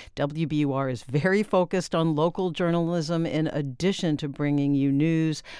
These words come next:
from the nation and the world. One eight hundred nine zero nine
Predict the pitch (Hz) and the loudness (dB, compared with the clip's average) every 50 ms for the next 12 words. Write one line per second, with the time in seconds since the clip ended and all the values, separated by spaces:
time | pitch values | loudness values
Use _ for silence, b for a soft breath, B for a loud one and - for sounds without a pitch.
0 | B B - 151 143 135 127 127 131 131 131 135 - - 143 139 139 135 - 127 | B B -2 0 2 2 2 0 -2 -2 -2 -4 -4 -4 -4 -2 -2 -2 -4 -4
1 | 131 131 131 131 127 131 135 - 151 135 151 135 127 123 131 127 127 120 113 107 | -4 -4 -2 -2 -4 -4 -6 -8 -8 -8 -8 -8 -6 -6 -6 -4 -4 -4 -6 -8
2 | 101 - - - 139 135 139 151 180 220 247 226 202 190 180 160 170 185 175 175 | -10 -12 -12 -8 -4 0 0 2 2 2 0 0 -2 -4 -4 -2 -4 -6 -6 -8
3 | - - 151 143 139 143 156 175 196 208 202 165 147 165 185 185 170 170 160 151 | -6 -4 -2 0 0 0 0 0 2 2 2 0 2 0 0 0 2 2 2 2
4 | 143 143 139 151 160 175 180 180 180 180 180 | 2 2 2 2 2 2 0 0 0 -2 -2